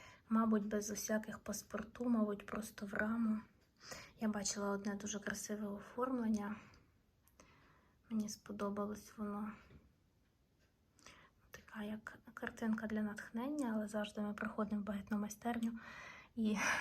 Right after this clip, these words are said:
<laughs> там може бути щось трошки інакше, щось ще красивіше. Там вже прикладаєш багет і вирішуєш остаточно.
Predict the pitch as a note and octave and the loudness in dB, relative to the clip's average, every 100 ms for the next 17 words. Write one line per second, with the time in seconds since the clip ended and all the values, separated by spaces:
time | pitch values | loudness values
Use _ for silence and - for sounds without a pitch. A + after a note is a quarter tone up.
0 | - - - - - - - A#3 A3 A3 | 0 -6 -8 -8 -8 -2 10 12 12 12
1 | A3+ A3+ A3 G#3+ - A3 - A3 - - | 8 4 2 0 0 -2 0 -2 0 2
2 | G#3+ G#3 A#3 C#4 - - A#3 A#3 - A3+ | 2 6 6 4 0 2 4 4 2 -2
3 | - - A3+ B3+ B3+ - A#3+ A#3+ B3 - | -2 -2 0 2 0 0 0 2 0 0
4 | A#3 A3+ - - - - - - - G#3 | 0 -2 -6 -18 -18 -20 -20 -18 -6 -2
5 | G#3+ G#3+ G#3 G#3 G#3 G3 G#3 B3 C#4 C4+ | -2 -2 -4 0 0 0 2 0 -2 -6
6 | - - - A#3+ A3 A#3 A#3 - - - | -8 -12 -4 -2 0 -2 -6 -14 -18 -20
7 | - _ _ - G#3+ G#3 G#3 G3 - A3 | -20 _ _ -12 -8 -6 -4 -6 -4 -6
8 | A3+ G#3+ A3+ - - - - | -8 -12 -14 -16 -12 -12 -14